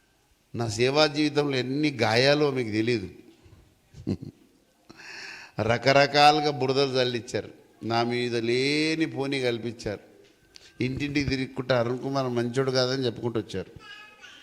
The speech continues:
నేను ఎప్పుడన్నా బోర్డు పెట్టుకున్నానా అరుణ్ కుమార్ మంచోడని? చెప్పండి. ఆదివారం నేను కూడా తప్పులు ఒప్పుకుంటున్నా కదా. నేను పరిశుద్ధుని, పరిశుద్ధుని అంటున్నానా, పాపిని అంటున్నానా?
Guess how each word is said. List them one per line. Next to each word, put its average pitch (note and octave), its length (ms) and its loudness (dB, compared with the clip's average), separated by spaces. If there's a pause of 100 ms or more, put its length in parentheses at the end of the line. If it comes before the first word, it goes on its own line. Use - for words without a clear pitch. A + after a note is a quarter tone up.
(1300)
నేను E3 160 10
ఎప్పుడన్నా G3 420 6
బోర్డు F3+ 240 6
పెట్టుకున్నానా F3 680 4
అరుణ్ D3+ 240 -2
కుమార్ D3+ 300 0
మంచోడని? D#3 380 -2 (1700)
చెప్పండి. D3+ 280 0
ఆదివారం E3+ 360 6
నేను F3 140 8
కూడా G3+ 140 0
తప్పులు F3+ 320 2
ఒప్పుకుంటున్నా F#3 440 -4
కదా. - 80 -10 (2500)
నేను C#3+ 120 -2
పరిశుద్ధుని, F3+ 520 0
పరిశుద్ధుని G3 480 0
అంటున్నానా, E3+ 460 0
పాపిని A3 580 2
అంటున్నానా? E3+ 480 0